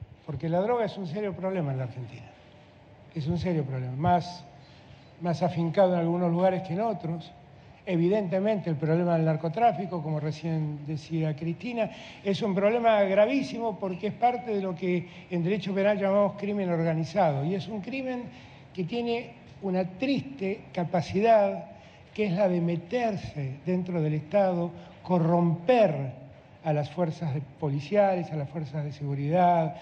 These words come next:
al Poder Judicial, a la política, y encontrar en esos corruptos mecanismos de protección para seguir alimentando el tráfico de drogas y seguir generando víctimas.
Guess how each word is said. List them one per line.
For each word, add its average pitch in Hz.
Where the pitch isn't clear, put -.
al 143
Poder 160
Judicial, 156
a 147
la 147
política, 165
y 214
encontrar 220
en 185
esos 240
corruptos 220
mecanismos 208
de 208
protección 202
para 180
seguir 247
alimentando 165
el 147
tráfico 185
de 180
drogas 196
y 175
seguir 170
generando 165
víctimas. 127